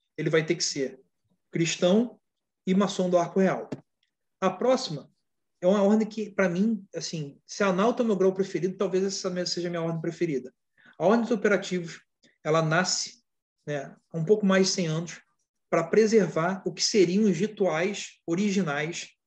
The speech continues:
dos sindicatos de pedreiro. Ela é uma ordem composta de sete graus, né? Ela é fantástica. Ela é uma releitura do que a gente aprende no grau um e grau três. E aí, por exemplo, o grau um, você entra como estagiário da obra,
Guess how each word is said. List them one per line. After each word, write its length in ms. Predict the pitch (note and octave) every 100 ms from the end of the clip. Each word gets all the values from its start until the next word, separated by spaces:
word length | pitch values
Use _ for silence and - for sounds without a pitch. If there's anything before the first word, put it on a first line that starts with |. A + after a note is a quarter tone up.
| _ -
dos 200 | E3+ G3
sindicatos 580 | - F#3+ F#3 F3+ F3+ E3+
de 60 |
pedreiro. 520 | D#3+ E3 D3 C3+ A2+ - - _ _ _ _ _ _
Ela 140 | D3 E3+
é 40 |
uma 80 | F#3+
ordem 180 | G#3 G3+
composta 640 | G3 F#3+ F3+ F3 - E3+
de 80 | D#3+
sete 300 | - A3 F#3+
graus, 300 | D3 F#3 - - _ _ _ _ _ _ _
né? 200 | D3+ C#3+ -
Ela 160 | E3+
é 20 | F3+
fantástica. 800 | - A3 A3+ D3+ D#3+ - - - _ _ -
Ela 160 | E3
é 60 | F3+
uma 140 | F#3+
releitura 580 | D#3 G#3+ B3 - G#3 G3+
do 100 | E3+
que 80 | E3
a 60 |
gente 180 | D#3+ E3+
aprende 300 | E3 E3 D#3+
no 80 | D#3
grau 200 | D3+ D3+
um 40 |
e 60 | D#3
grau 260 | D3 C#3+ C3+
três. 340 | C#3 C#3+ - _ _ _ _ _ _ _ _ _ _ _
E 60 | D#3
aí, 120 | E3
por 140 | E3+
exemplo, 240 | G3 D#3+ D3+
o 20 |
grau 220 | F#3+ F#3
um, 240 | F#3 G#3+ -
você 220 | D#3 F#3+
entra 140 | F#3
como 240 | F#3+ G3+ G3
estagiário 520 | - B3 A#3+ A3+ A3
da 100 | G3
obra, 280 | C3+ B2